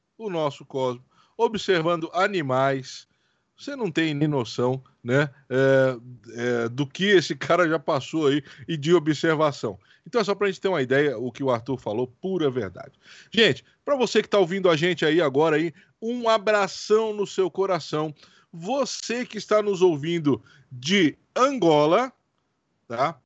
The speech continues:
Para vocês que estão a nos ouvir de Angola, um abraço que é do Brasil, um abraço do Ufologia de Quintal. Para você que está nos ouvindo,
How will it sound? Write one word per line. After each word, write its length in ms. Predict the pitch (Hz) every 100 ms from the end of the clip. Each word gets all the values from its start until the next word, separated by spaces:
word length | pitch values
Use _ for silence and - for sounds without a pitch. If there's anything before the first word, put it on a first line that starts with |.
| -
Para 180 | 170 196
vocês 400 | 180 170 214 208
que 80 | 190
estão 420 | - 196 208 208
a 180 | 170 190
nos 220 | 190 202 175
ouvir 340 | 156 190 190
de 220 | 170 190
Angola, 580 | 185 160 175 208 190 170
um 160 | 170 190
abraço 500 | 156 160 185 185 -
que 120 | 190
é 100 | 185
do 100 | 175
Brasil, 560 | 170 180 160 165 214 196 _ _ -
um 240 | 170 196
abraço 500 | 190 170 180 180 - _ -
do 220 | 165 196
Ufologia 640 | 170 185 190 156 156 180
de 120 | 165 165
Quintal. 640 | - 143 131 117 95 - _ _ _ _ _ _ _ -
Para 160 | 226
você 320 | 240 220 - 240
que 120 | 233
está 260 | - 214
nos 240 | 220 226 185
ouvindo, 720 | 202 151 170 240 208 147